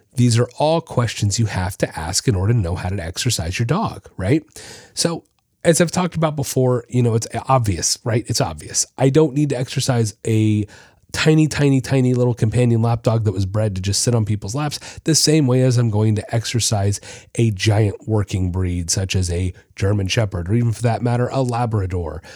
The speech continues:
okay? So, know your dog's breeds, know their exercise needs. Hey, <laughs> that's where it starts, all right? But for every dog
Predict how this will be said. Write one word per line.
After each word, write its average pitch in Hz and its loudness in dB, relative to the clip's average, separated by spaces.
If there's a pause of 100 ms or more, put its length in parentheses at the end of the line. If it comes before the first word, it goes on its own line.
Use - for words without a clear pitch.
(180)
okay? 117 2 (320)
So, 160 2 (600)
know 170 2 (100)
your 143 0
dog's 107 0
breeds, 95 -2
know 85 -6
their 95 -2
exercise 143 0
needs. 170 0
Hey, 123 -2
<laughs> - -2
that's 196 0
where 196 4
it 170 0
starts, 143 2 (440)
all 117 2
right? 143 4 (480)
But 135 0 (520)
for - -2
every 160 4
dog 95 -2